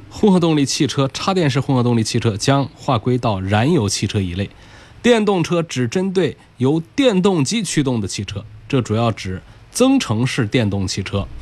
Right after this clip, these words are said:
燃料电池电动车和纯电动电动车。这三个概念跟大家分解一下。什么叫做增程式电动汽车？是说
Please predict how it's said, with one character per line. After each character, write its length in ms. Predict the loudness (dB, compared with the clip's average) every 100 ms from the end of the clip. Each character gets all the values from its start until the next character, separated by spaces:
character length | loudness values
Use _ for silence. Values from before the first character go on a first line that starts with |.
| -14 -8
燃 260 | 0 2 4
料 200 | 4 2
电 240 | 2 -2
池 180 | -2 -6
电 240 | -4 -2 -2
动 180 | -4
车 240 | -8 -10 -10 -10
和 180 | -4 -4
纯 320 | 0 2 2
电 300 | 4 2 2
动 180 | 0 -4 -10 -20 -20 -2
电 220 | -2 0
动 160 | -6 -10
车。 160 | -10 -10 -10 -12 -14 -16 -18 -16 -2
这 140 | 0
三 260 | 2 2 2
个 60 |
概 160 | 2 0
念 200 | 0 -2
跟 140 | -2
大 100 | -2
家 140 | -2 -2
分 240 | 2 2
解 160 | 2 -4
一 40 | -8
下。 160 | -8 -12 -18 -20 -20 -20 -14 0
什 120 | 2
么 80 | 4
叫 160 | 4
做 280 | 2 0 -2 -12 -20 -12
增 240 | -2 0
程 240 | 0 -4 -6
式 160 | -4
电 240 | -2 0 0
动 140 | -4
汽 160 | -6 -8
车？ 120 | -6
是 160 | -2 2
说 300 | 2 2